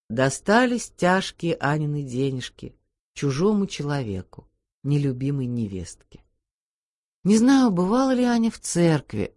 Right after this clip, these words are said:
но годами она мечтала о золотом крестике и после долгих сомнений купила в самом конце жизни. Но золотой крестик нуждался в золотой цепочке,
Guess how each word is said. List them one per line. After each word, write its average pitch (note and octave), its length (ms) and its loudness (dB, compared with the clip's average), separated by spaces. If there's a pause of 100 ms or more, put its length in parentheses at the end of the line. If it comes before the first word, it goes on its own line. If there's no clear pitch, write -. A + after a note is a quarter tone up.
(100)
но D3 220 0
годами A#3 500 2
она G#3 200 0
мечтала F3 680 -4
о C#3+ 160 -2
золотом D3+ 800 -4
крестике - 1040 -10 (480)
и D3+ 100 0
после D#3 380 -2
долгих D3+ 460 0
сомнений F3 640 -2
купила G2+ 800 -8 (460)
в - 60 -10
самом F#3 360 0
конце A2+ 420 -6
жизни. G#2 600 -10 (720)
Но D3+ 140 4
золотой F#3 440 2
крестик A3 600 -4
нуждался B2 640 -4
в B2 40 -14
золотой B2+ 440 -6
цепочке, - 880 -4